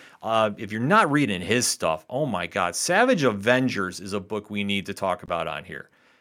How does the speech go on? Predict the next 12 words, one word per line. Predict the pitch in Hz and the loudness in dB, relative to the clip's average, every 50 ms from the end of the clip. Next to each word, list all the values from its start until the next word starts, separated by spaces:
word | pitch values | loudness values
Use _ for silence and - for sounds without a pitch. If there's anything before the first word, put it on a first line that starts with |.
| _ _ _ | _ _ _
If | - 107 95 95 | -4 -4 -2 -2
you | 127 175 180 | -2 0 0
did | 202 180 170 | 0 2 2
not | 170 170 156 139 139 | 4 4 4 4 2
read | 131 135 131 127 110 110 | 2 0 0 0 2 2
that, | 117 110 104 98 90 85 - _ _ _ _ _ _ - | 4 4 4 4 2 0 -4 _ _ _ _ _ _ -2
amazing | 110 107 110 110 113 127 143 156 165 165 143 160 151 | -2 -2 -2 -2 -2 -2 0 2 2 0 0 0 -2
stuff. | 135 - - - 131 123 123 113 - - _ | -2 -4 -2 0 2 2 2 2 -2 -8 _
He's | - 104 113 113 101 | -14 -12 -10 -6 -6
a | 104 95 | -6 -6
fantastic | - - 101 95 92 - - - 143 147 143 - - 131 - | -6 -6 -6 -6 -6 -6 -4 -2 -2 -2 -2 -2 -6 -6 -2
writer. | 123 123 117 117 117 117 113 110 | 0 2 2 2 2 0 -2 -4